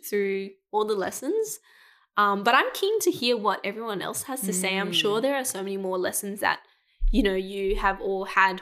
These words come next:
Speaker 1: with your own parents, and every household is so different. And even for Tracy and I, it's like, we've only spoken from our Chinese Australian experience.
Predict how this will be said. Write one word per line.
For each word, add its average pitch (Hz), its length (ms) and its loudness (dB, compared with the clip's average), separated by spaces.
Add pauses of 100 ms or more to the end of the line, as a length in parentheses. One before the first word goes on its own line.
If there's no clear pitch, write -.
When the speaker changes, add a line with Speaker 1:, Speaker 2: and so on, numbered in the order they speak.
Speaker 1:
with 196 160 -4
your 196 180 0
own 240 120 -4
parents, 185 380 -4
and 175 80 -6
every 190 260 -8
household 196 480 0
is 185 120 -2
so 214 120 -8
different. 254 720 0 (500)
And 226 140 6
even 262 400 2 (460)
for 214 160 6
Tracy 208 300 2
and 202 80 0
I, 196 100 2
it's 185 140 -4
like, 175 180 -4 (180)
we've 190 280 -6
only 202 220 -2
spoken 196 360 -2
from 196 180 -8
our 185 280 0 (100)
Chinese 190 420 -6
Australian 185 720 -4 (460)
experience. 269 920 0